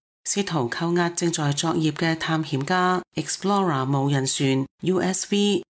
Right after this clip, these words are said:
並以繩索將佢拖曳返航。美國海軍中央司令部獲報之後，立刻派出雷霆號U S S Thunderbolt P G twelve 巡邏艦，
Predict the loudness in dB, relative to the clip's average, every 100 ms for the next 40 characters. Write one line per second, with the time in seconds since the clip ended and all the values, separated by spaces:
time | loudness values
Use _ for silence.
0 | _ _ 0 2 2 0 -2 0 -2 -2
1 | -2 -2 2 0 2 0 0 0 -2 -2
2 | -4 -2 -2 0 -2 -6 _ _ _ -2
3 | 0 -2 -2 -6 -4 -4 0 2 2 2
4 | 0 0 0 0 0 0 0 0 -2 -2
5 | -2 0 0 0 0 0 -4 _ _ -6
6 | -4 -6 -6 -2 -2 -2 -2 0 0 0
7 | -2 0 0 2 2 -2 _ 0 0 -2
8 | -2 -2 -2 -4 -4 -2 0 -2 0 0
9 | 0 -4 -10 -16 -2 -2 0 -2 -2 0
10 | 0 -2 -6 -4 -2 0 0 0 0